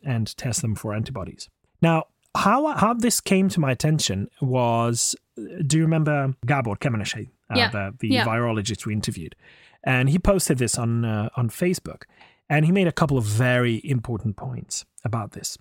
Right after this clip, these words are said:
Speaker 1: First of all, please, before you report on something like that,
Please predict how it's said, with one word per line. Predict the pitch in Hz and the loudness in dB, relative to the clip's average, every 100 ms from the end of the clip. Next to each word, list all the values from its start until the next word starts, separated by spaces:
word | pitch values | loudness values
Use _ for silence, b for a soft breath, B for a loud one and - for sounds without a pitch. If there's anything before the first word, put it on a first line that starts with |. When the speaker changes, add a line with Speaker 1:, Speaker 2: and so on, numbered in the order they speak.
| _ _ - | _ _ 0
Speaker 1:
First | 175 160 | 2 4
of | 127 | 2
all, | 117 B B B _ | 0 B B B _
please, | 127 131 120 113 - b b 156 | -2 0 0 0 -4 b b -2
before | - 165 160 | 0 2 2
you | 165 | 2
report | 165 - 127 123 - - _ | 0 0 -2 -2 -6 -14 _
on | 135 123 | -2 0
something | - 123 110 117 | 0 -2 0 -2
like | 107 107 | -2 -4
that, | 101 104 | -8 -10